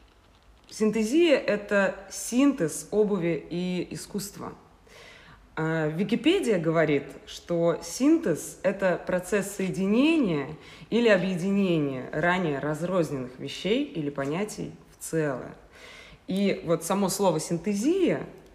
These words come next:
в нашем случае родилось случайно в диалоге, и, собственно, как и многие классные идеи, которые у нас рождаются. И наши процессы во многом, они,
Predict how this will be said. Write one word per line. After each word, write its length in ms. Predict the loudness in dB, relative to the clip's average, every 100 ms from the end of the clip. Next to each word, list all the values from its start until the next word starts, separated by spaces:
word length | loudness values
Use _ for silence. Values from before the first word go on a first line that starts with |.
| -16
в 140 | -4 2
нашем 340 | 2 2 -4
случае 600 | -4 0 0 0 -2 -2
родилось 460 | -2 0 2 0 0
случайно 600 | -4 -4 0 0 0 -2
в 80 |
диалоге, 800 | -2 0 2 2 2 0 -2 -4 -10 -18 -20 -12
и, 560 | -4 0 2 2 2 -2 -10 -20 -10
собственно, 340 | -8 -6 -4
как 200 | -4 -2
и 20 |
многие 360 | 2 4 4 2
классные 560 | -2 -2 -2 -8 -8 -12 -8
идеи, 380 | -6 -2 -2 -2
которые 360 | -4 -4 -2
у 40 | -2
нас 180 | -4 -4
рождаются. 640 | -4 -2 -2 -2 -8 -16 -18 -20 -20 -20 -20 -20 -8
И 420 | -2 2 4 2 0
наши 380 | 0 0 0 -4
процессы 640 | -4 -2 -2 -2 -2 -4
во 140 | -2
многом, 560 | 0 0 -2 -4 -4 -4
они, 440 | -2 0 2 2